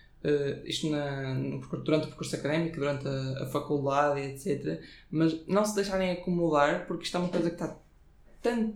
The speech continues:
evoluído de uma forma tão rápida que eu acho que se tivesse uma empresa que quisesse contratar alguém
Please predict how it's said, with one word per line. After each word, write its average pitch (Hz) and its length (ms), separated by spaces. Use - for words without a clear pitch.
evoluído 175 400
de 165 60
uma 170 100
forma 156 260
tão 214 200
rápida 165 600
que 160 500
eu - 140
acho 180 200
que - 80
se - 60
tivesse 180 520
uma 170 180
empresa 156 380
que - 400
quisesse 165 240
contratar 156 340
alguém 151 340